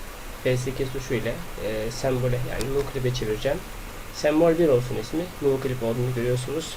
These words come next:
Okey diyorum. Evet,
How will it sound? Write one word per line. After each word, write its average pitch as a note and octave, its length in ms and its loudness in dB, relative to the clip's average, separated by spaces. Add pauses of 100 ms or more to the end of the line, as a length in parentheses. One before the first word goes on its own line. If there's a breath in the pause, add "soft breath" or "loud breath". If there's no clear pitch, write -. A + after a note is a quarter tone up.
(160)
Okey B2 240 0
diyorum. A2+ 280 0 (2000)
Evet, - 460 -4